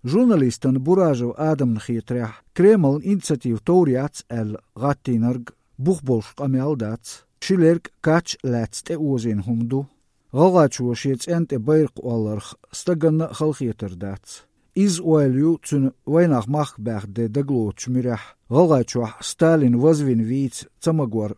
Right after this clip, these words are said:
Кремль таур дац бохчух. Мялху ас байрак сайц энте уэлен гуч. Соволчу энч хэшву сюк хоттурду.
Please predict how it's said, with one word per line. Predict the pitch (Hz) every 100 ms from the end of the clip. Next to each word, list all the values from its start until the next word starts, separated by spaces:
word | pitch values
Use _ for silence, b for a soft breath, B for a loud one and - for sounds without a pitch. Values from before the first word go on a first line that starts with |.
| -
Кремль | 156 165 139 117
таур | 156 156 139
дац | 139 135 107
бохчух. | 101 92 - 101 - _ _ _ _
Мялху | 143 190 196 180 185 -
ас | 165 147
байрак | 180 185 151
сайц | - 135 123
энте | 185 180 139
уэлен | 135 156 151 113 113
гуч. | 135 135 - - _
Соволчу | - 190 180 127 139
энч | 160 131 -
хэшву | - 156 147 - 123 131
сюк | - 156 143
хоттурду. | 175 175 - 120 95 113